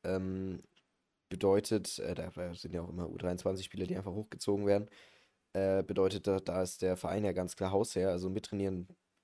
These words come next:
darf er auf jeden Fall, da bin ich mir sehr, sehr sicher. Das wird auch gerade so ein familiärer Verein wie Fürth definitiv zulassen,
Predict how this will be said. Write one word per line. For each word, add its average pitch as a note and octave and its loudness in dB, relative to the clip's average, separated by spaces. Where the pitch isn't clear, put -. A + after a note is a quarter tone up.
darf F2+ 2
er F2 2
auf - -10
jeden F#2+ 0
Fall, F#2+ 2
da G2 4
bin F2+ -4
ich F#2 -6
mir F#2 -4
sehr, F2 0
sehr F2 -4
sicher. F#2+ -2
Das - -6
wird F#2 -2
auch E2 -4
gerade F#2 2
so F#2 -2
ein F#2+ 0
familiärer F#2 0
Verein F2+ -2
wie F2 -2
Fürth - -2
definitiv G2+ -4
zulassen, C3 4